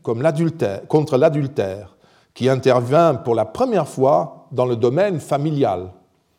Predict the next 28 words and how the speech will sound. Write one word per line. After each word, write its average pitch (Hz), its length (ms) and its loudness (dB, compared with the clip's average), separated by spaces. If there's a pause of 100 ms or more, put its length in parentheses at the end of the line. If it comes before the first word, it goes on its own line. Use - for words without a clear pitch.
(160)
au 107 80 -10
début 107 280 -4
de 160 40 -6
notre 156 260 -4
ère 95 260 -8
donc. 90 160 -18 (840)
Désormais, 143 640 4 (540)
si 160 260 2
après 139 300 4
soixante 165 480 4
jours 131 420 2
un 110 120 -2
adultère 123 840 2
manifeste 107 800 -4 (320)
n'était 127 260 0
suivi 160 460 0
d'aucune 165 420 4
sanction 143 540 0
familiale, 127 720 -2 (580)
n'importe 160 480 0
quel 175 160 2
citoyen 151 600 -2
pouvait 135 320 -2
porter - 360 -2
plainte 147 560 -4
devant 120 420 -2
un 110 120 -4
tribunal 110 720 -4